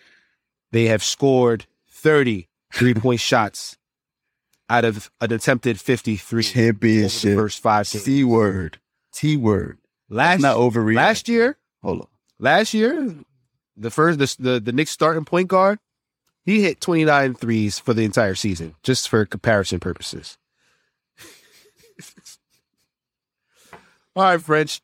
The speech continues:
Speaker 1: you wanna talk about what we predicted last week?
Speaker 2: Yeah.
Speaker 1: Or a few days ago at this point?
Speaker 2: Last episode, we predicted that, I personally said that the Knicks and Philly would go into overtime. It would be,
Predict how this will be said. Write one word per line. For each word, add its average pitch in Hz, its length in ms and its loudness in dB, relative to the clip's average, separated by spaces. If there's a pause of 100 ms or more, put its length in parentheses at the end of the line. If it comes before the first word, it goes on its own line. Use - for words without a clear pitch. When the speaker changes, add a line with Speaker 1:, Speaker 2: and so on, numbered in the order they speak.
(100)
Speaker 1:
you 143 120 0
wanna 165 160 2
talk 165 220 0
about 160 400 2
what 143 200 -2
we 156 120 0
predicted 151 460 -2
last 156 300 2
week? 175 200 -6 (260)
Speaker 2:
Yeah. 95 920 2
Speaker 1:
Or 98 120 -8
a 98 40 -14
few 123 160 -2
days 131 220 2
ago 131 180 2
at 127 80 -2
this 131 140 -4
point? 139 240 -4
Speaker 2:
Last 117 220 0
episode, 110 420 -2
we 101 160 -2
predicted 92 580 -4
that, 92 340 0 (680)
I 123 160 2
personally 117 400 0
said 101 220 0
that 98 120 -2
the 92 100 -2
Knicks 101 380 0
and 90 380 0
Philly 101 420 0
would 98 200 -4
go 95 180 2
into 87 120 0
overtime. 101 800 2
It 95 60 0
would 92 140 -4
be, 92 380 0